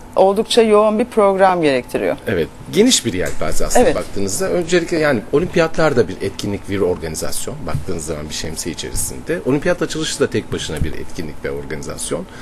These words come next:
Speaker 2: Bayi toplantısı da etkinlik, Birleşmiş Millet toplantısı da, Birleşmiş Milletler toplantısı da bir etkinlik. Veya bir ödül töreninde bir etkinlik, nöroloji kongresi de bir kongre. Şimdi şöyle izah edeyim size. Öncelikle organizasyonun yapısına,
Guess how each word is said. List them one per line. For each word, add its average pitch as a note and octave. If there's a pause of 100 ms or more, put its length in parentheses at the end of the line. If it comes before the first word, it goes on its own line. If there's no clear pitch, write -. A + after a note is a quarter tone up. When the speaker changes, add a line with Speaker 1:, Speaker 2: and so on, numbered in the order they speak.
(280)
Speaker 2:
Bayi C#3+
toplantısı D3+
da E3
etkinlik, D3+
Birleşmiş D#3
Millet D3+
toplantısı C3+
da, G2 (360)
Birleşmiş G#2+
Milletler A#2+
toplantısı G2+
da D#2
bir D2+
etkinlik. - (420)
Veya A#2+
bir A#2+ (100)
ödül A#2
töreninde D#2
bir D#2
etkinlik, G#2+
nöroloji B2+
kongresi G2+
de -
bir D2
kongre. - (360)
Şimdi -
şöyle F#3+
izah G2+
edeyim E2+
size. E2+ (920)
Öncelikle E3 (560)
organizasyonun C#3+
yapısına, G#2+